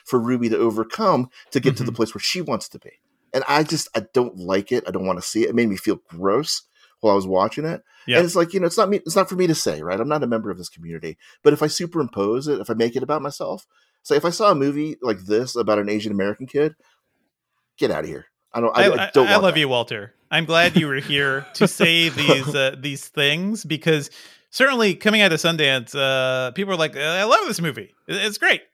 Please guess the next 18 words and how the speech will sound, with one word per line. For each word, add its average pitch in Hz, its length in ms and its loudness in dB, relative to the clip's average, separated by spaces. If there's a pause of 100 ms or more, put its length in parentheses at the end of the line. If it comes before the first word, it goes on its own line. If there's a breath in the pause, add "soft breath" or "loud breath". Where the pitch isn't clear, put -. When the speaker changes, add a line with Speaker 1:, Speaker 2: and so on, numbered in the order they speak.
(120)
Speaker 2:
Everything 233 380 0
about 226 260 0
it 214 80 -2
is 180 140 -4
great." 139 260 0 (100)
And 156 220 -4
I 185 160 0
had, 180 400 0 (340 soft breath)
even 220 220 -2
when 233 100 2
I 185 60 2
talked 175 320 0
about 139 240 0
it 123 40 -20
then, 120 300 -6
I 135 80 0
was 139 140 -2
like, 135 240 2